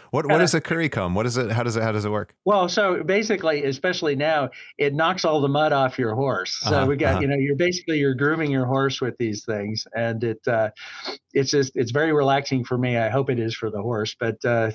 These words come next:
Speaker 2: but it, it's, um, it's essentially to, to clean their coats and to, to, yeah, get all the dirt and mud off and, and, uh, distribute the oils around the coat
Speaker 1: Uh-huh.
Speaker 2: and just make 'em healthier. In my former life, the, the, uh, when I was doing optical spectroscopy,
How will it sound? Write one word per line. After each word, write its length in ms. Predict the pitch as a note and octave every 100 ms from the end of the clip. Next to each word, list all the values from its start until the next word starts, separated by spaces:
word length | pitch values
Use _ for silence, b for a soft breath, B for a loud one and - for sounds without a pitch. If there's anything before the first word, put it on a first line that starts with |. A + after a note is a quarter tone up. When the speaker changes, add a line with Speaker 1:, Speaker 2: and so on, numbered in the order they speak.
| - -
Speaker 2:
but 100 | B2
it, 220 | A#2 A2+
it's, 300 | C#3 B2 -
um, 280 | A#2+ A2+ G#2+ - B
it's 160 | E3+ D#3+
essentially 480 | F3 G3 F#3 E3 C#3
to, 220 | B2+ G#2+ - -
to 180 | A#2+ - -
clean 260 | G3 F#3
their 120 | D#3
coats 380 | C#3+ D3 C#3 C3
and 140 | B2+ A#2
to, 180 | A2 G#2
to, 260 | A#2+ A2+ A2 _ -
yeah, 180 | C3+ G2+
get 160 | D3+
all 120 | D#3+
the 100 | C#3+
dirt 260 | C3 C#3 C3+
and 80 | C3
mud 180 | A#2+ A#2+
off 360 | A2+ A#2 A#2
and, 260 | A2 G2+ G2+
and, 320 | A2 G#2+ G2+
uh, 200 | A2 G2+ G2+ - _ _
distribute 440 | B2+ C3+ - G3 E3
the 120 | D3
oils 300 | C#3 C#3 C3+
around 240 | C#3 B2+
the 80 | B2
coat 260 | A2+ A#2+ A2+
Speaker 1:
Uh-huh. 140 | F#2
Speaker 2:
and 80 | E2+
just 140 | A#2 -
make 180 | A#2 A#2+
'em 160 | A#2+
healthier. 460 | C#3+ D3 A#2 G2 - B B B B -
In 100 | F#3
my 140 | F3
former 400 | - A#3 B3+ D#3+
life, 340 | B2 A2+ B2 - B B B
the, 280 | D3+ D3+ C#3+
the, 400 | C#3 C3+ C#3+ C#3
uh, 160 | B2+ B2
when 200 | C3 C#3
I 100 | C#3+
was 340 | D3+ D#3 C3
doing 260 | B2 C#3 C3
optical 440 | C3+ C#3+ C3+ B2
spectroscopy, 1000 | A2+ C3 - C#3 C#3 C#3 B2 B2 A#2 A2